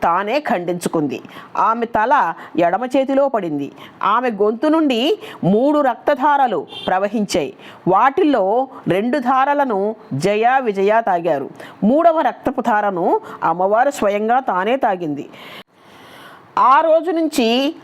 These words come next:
అమ్మవారిని చిన్నమస్తాదేవి అని పిలుస్తున్నారు. హిరణ్యాక్షుడు, హిరణ్యకశ్యపుడు చిన్నమస్తాదేవి ఉపాసకులే. దశ మహావిద్యలలో నాలుగవ రూపం షోడశీ మహేశ్వరి.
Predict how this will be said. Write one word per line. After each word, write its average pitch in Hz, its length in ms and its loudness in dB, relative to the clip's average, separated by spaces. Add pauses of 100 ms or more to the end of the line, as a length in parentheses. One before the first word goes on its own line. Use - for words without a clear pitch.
(140)
అమ్మవారిని 220 800 0 (440)
చిన్నమస్తాదేవి 220 1080 -2
అని 349 300 -2 (240)
పిలుస్తున్నారు. 180 600 0 (460)
హిరణ్యాక్షుడు, 277 1080 0 (340)
హిరణ్యకశ్యపుడు 247 1200 0 (220)
చిన్నమస్తాదేవి 269 1080 -2
ఉపాసకులే. 190 720 0 (1080)
దశ 202 320 -2
మహావిద్యలలో 262 1000 0 (240)
నాలుగవ 269 560 0
రూపం 208 500 -4 (240)
షోడశీ 208 420 0
మహేశ్వరి. 170 640 -2